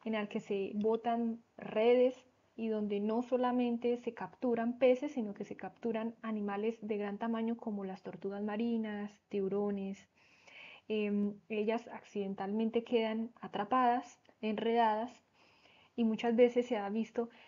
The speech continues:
que las famosas redes fantasma, esas que quedan flotando porque las botan, eh, las industrias pesqueras las botan, quedan flotando en el mar,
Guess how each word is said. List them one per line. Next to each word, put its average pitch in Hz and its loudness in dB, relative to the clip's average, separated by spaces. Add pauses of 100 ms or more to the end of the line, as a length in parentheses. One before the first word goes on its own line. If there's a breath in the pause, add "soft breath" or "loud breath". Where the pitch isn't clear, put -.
(140)
que 233 2
las 208 0
famosas 202 -4
redes 226 0
fantasma, 214 -2
esas 226 -6
que 202 -6
quedan 208 -4 (100)
flotando 233 0
porque - -8
las 185 -4
botan, 226 0 (300 soft breath)
eh, 196 -6
las 202 -2
industrias 208 -2
pesqueras 208 -4
las 196 -2
botan, 214 0
quedan 214 -2
flotando 220 -4
en 220 -4
el 226 -2
mar, 233 0